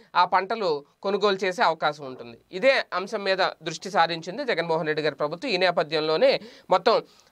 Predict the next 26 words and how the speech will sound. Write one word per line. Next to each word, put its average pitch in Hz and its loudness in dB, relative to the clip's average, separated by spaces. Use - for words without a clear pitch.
రాష్ట్రంలో 240 4
ఉన్న 240 2
నూట 208 4
డెబ్బై 220 4
ఐదు 247 2
నియోజకవర్గాల్లో 185 2
కూడా 233 2
క్లస్టర్లను 269 0
ఏర్పాటు 196 2
చేసి, 190 -6
ఆ, 160 4
ఆహార 262 4
శుద్ధి 247 -10
పరిశ్రమలను 214 -2
ఏర్పాటు 190 0
చేయాలి 175 0
అని 160 -4
చెప్పి 165 -4
ఒక 165 -2
నిర్ణయం 185 2
తీసుకున్నారు. 190 0
అంతేకాకుండా 190 0
గ్రామాల్లో, 185 0
ప్రతి 214 -2
గ్రామంలో 185 0
కూడా 123 -8